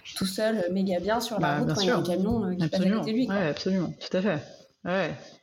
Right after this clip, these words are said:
Speaker 2: Puis selon le tempérament aussi, hein, euh,
Speaker 1: Exactement.
Speaker 2: on peut très bien dire, euh, « Moi, mon rêve, c'est que ce cheval, ce soit un cheval de dressage. » Et puis, on se met à le bosser et on se rend compte que c'est un méga gros cerveau gauche de la mort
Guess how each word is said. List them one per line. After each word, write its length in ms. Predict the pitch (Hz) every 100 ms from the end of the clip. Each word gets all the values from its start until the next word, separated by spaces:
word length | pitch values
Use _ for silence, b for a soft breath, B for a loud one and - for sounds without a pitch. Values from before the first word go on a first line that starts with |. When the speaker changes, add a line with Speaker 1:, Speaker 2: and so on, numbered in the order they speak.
| -
Speaker 2:
Puis 80 |
selon 220 | 180 202 202
le 60 |
tempérament 500 | 190 185 175 208 254
aussi, 220 | 202 - 185
hein, 320 | 208 190 165
euh, 80 | 165
Speaker 1:
Exactement. 400 | 196 190 214 208 -
Speaker 2:
on 40 |
peut 140 | 180 190
très 160 | 220
bien 120 | 202 202
dire, 280 | 190 226 214
euh, « 80 | 196
Moi, 140 | 220
mon 140 | 214
rêve, 240 | 196 233 233
c'est 80 | 226
que 60 |
ce 80 | -
cheval, 180 | 196 208
ce 80 | 208
soit 140 | 202
un 20 |
cheval 200 | 190 190
de 80 | 185
dressage. » 520 | 185 175 233 240 262 - B B B B B B
Et 40 | 160
puis, 140 | 190
on 80 | 185
se 100 | 202
met 60 |
à 40 | 190
le 60 |
bosser 240 | 180 190 233
et 160 | 247
on 80 | 202
se 80 | 185
rend 140 | 185
compte 220 | 175 233 226
que 680 | 208 185 185 180 180 175 175
c'est 140 | 175
un 100 | 180
méga 380 | 180 196 185 226
gros 180 | 202 208
cerveau 320 | 214 190 202
gauche 160 | 196 202
de 40 |
la 140 | 190 180
mort 320 | 208 240